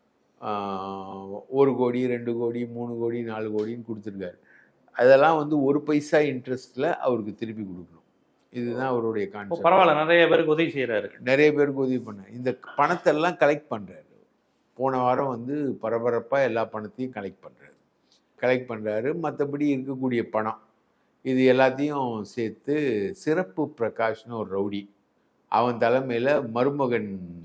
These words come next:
Speaker 1: தலைமையில ஒரு இந்த புளியங்-, விளாங்குடி பக்கத்துல இருக்கக்கூடிய ஒரு அபார்ட்மெண்ட்டுக்கு அனுப்பி அங்க வந்து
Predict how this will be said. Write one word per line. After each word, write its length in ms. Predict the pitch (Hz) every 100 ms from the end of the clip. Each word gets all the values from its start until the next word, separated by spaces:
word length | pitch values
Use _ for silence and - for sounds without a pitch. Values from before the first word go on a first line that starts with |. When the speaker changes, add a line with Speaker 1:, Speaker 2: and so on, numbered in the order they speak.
| 85 _ _ -
Speaker 1:
தலைமையில 680 | 104 104 104 98 107 180 208 _ _ _ _ _ _
ஒரு 460 | - 151 139 123 120
இந்த 160 | 117 107 101 95 92 92 87 85 -
புளியங்-, 460 | 139 143 131 127 - 113
விளாங்குடி 500 | 123 143 156 143 131
பக்கத்துல 480 | 110 104 110 - 101
இருக்கக்கூடிய 640 | 95 95 92 95 110 180 196 _ _ _ _ -
ஒரு 200 | 120 110
அபார்ட்மெண்ட்டுக்கு 800 | 107 131 135 - 107 - 92 135
அனுப்பி 600 | 113 101 98 123 160 -
அங்க 280 | 117 113 104
வந்து 280 | 101 101